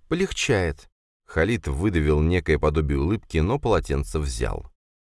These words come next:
После того, как он снова улёгся на сани, Линда повернулась к Вилануэве и протёрла ему лоб.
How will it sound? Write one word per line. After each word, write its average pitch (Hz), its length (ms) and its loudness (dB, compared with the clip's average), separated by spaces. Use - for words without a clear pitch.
После 131 300 0
того, 123 280 4
как 104 200 2
он 120 140 2
снова 120 280 2
улёгся 98 460 2
на 80 160 4
сани, 82 580 2
Линда 110 320 2
повернулась 85 600 2
к - 80 -10
Вилануэве 82 640 4
и - 200 -4
протёрла 90 540 2
ему 76 340 2
лоб. 62 320 -4